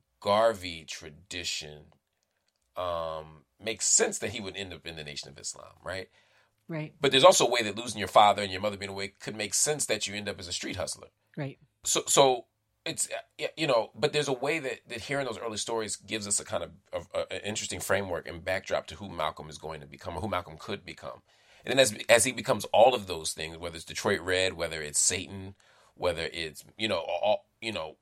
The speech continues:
Speaker 1: all these things, uh, Malcolm Little, Detroit Red, Satan, uh, uh, uh, uh, Malcolm X, El Hajj Malik Shabazz, all those stages are, are key. And, and watching him take us through all of those things,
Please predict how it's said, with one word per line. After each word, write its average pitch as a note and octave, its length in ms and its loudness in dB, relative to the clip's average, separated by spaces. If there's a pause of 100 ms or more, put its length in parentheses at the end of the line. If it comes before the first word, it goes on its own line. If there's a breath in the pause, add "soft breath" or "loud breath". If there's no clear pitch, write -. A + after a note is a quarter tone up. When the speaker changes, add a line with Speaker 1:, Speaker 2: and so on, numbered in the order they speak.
Speaker 1:
all B2 260 4
these A2 200 -8
things, A2+ 600 -12
uh, E2 180 -8
Malcolm F#2 360 -4
Little, F#2+ 340 -8 (100)
Detroit - 320 -10
Red, F2+ 340 -6 (160)
Satan, E2+ 540 -6 (500)
uh, C#2 340 -2 (100)
uh, D2+ 220 0
uh, D#2 40 2
uh, D2 280 0 (300)
Malcolm F2+ 340 4
X, F2 240 -2
El E2+ 100 0
Hajj F2 240 -2
Malik E2 180 -10
Shabazz, F2 400 -4
all A#2 220 8
those A2 140 -6
stages G2 540 -8 (460 soft breath)
are, F2 200 0
are D#2+ 140 -4
key. A2+ 320 -8
And, F2 100 -6
and F#2 180 -6
watching G#2+ 340 -2
him F#2+ 200 -8
take G#2 180 -10
us - 140 -12
through F2+ 140 -14
all F#2 280 0
of F2 100 -14
those D#2 260 -16
things, E2+ 440 -18